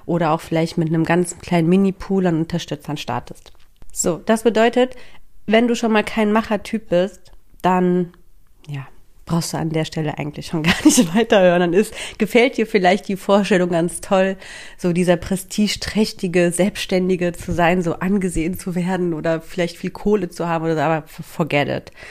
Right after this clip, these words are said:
Ähm, sowieso Regel Nummer eins, tu nichts auf dieser Welt nur des Geldes wegen. Das geht sowieso grundsätzlich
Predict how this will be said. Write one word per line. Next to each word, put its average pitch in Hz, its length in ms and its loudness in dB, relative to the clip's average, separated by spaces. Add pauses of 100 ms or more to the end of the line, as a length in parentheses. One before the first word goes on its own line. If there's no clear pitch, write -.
(400)
Ähm, 165 420 0 (200)
sowieso 180 460 2
Regel 180 300 4
Nummer 170 260 4
eins, 151 520 -2 (100)
tu - 200 -4
nichts 180 400 4
auf - 120 -6
dieser 156 320 -4
Welt 156 240 -2
nur 170 160 2
des 151 180 -6
Geldes 151 420 -2
wegen. 143 200 -2
Das 147 160 -10
geht 139 120 -8
sowieso 143 320 -4
grundsätzlich - 540 -8